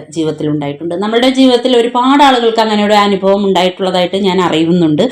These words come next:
അതുപോലെ നിങ്ങൾക്ക് എന്തെങ്കിലും അനുഭവം ഉണ്ടെങ്കിൽ തീർച്ചയായിട്ടും പങ്കുവെക്കണം. ഇതൊക്കെ നമുക്കൊരു ലക്ഷണശാസ്ത്രമായിട്ട്, ലക്ഷണശാസ്ത്രത്തിൽ ഇതൊരു സൂചനയായിട്ടും അതുപോലെ നമുക്ക് കിട്ടുന്ന ഒരു അപകട സൂചനയായിട്ടും നമുക്ക് കണക്കാക്കാവുന്നതാണ്. അതുപോലെ തന്നെ ഈ നായ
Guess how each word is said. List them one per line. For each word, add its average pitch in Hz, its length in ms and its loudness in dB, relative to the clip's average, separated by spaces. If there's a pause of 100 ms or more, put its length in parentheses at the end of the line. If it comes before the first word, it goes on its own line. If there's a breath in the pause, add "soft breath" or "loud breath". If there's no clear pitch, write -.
(340 loud breath)
അതുപോലെ 226 380 2
നിങ്ങൾക്ക് 254 440 2
എന്തെങ്കിലും 269 460 4
അനുഭവം 214 380 -2
ഉണ്ടെങ്കിൽ 190 320 0
തീർച്ചയായിട്ടും 180 580 -4
പങ്കുവെക്കണം. 170 640 -2
ഇതൊക്കെ 240 240 -4
നമുക്കൊരു 254 320 -2
ലക്ഷണശാസ്ത്രമായിട്ട്, 220 1120 0
ലക്ഷണശാസ്ത്രത്തിൽ 220 800 -2
ഇതൊരു 196 260 0
സൂചനയായിട്ടും 190 960 0 (400 loud breath)
അതുപോലെ 208 440 0 (360 loud breath)
നമുക്ക് 247 280 -4
കിട്ടുന്ന 233 420 -2
ഒരു 220 220 0 (380 loud breath)
അപകട 247 360 0
സൂചനയായിട്ടും 202 720 0
നമുക്ക് 175 240 -2
കണക്കാക്കാവുന്നതാണ്. 160 840 -4 (100)
അതുപോലെ 381 440 2
തന്നെ 180 360 0 (340 loud breath)
ഈ 277 180 2
നായ 220 320 2